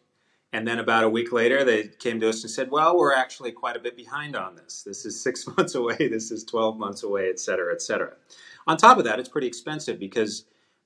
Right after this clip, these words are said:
um, if you wanna try and run your own, let's say, Chat G P T, um, and without any outside vendors, well, you've got the source code, but you need a tremendous amount of commuting, computing power and, and a lot of, um,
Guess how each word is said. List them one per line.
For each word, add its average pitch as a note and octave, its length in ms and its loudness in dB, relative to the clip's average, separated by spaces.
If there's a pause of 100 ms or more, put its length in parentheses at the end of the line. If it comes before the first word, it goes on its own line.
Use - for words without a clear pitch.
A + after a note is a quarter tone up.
um, A2+ 340 0 (140)
if C3+ 160 -10
you F3 100 -2
wanna F#3 220 0
try C#3+ 340 -2
and A2 220 -6
run B2 360 -2
your A2+ 240 -4
own, A2+ 240 -4
let's G#2+ 180 -6
say, G2+ 160 -2
Chat A2 400 -4
G A2 200 -8
P A2 200 -10
T, A#2 460 -4 (1000)
um, G#2 420 2 (180)
and B2 100 -2
without B2+ 320 4
any B2+ 180 2
outside A2+ 480 -2
vendors, G2+ 520 -4
well, G#2+ 120 -4
you've A2+ 140 -10
got D#3 220 0
the - 80 -6
source E3 400 -2
code, F2+ 400 -4
but G#2 120 -16
you A#2+ 60 -20
need B2 160 -12
a F#2+ 60 -8
tremendous A#2 480 -12
amount G2 160 -10
of E2+ 80 -18
commuting, F2+ 340 -18 (160)
computing C3 460 -4
power F2+ 560 -2
and, G2 100 -10
and F#2+ 180 -12
a F2 40 -10
lot G#2+ 420 4
of, - 80 -4 (200)
um, E2 340 -10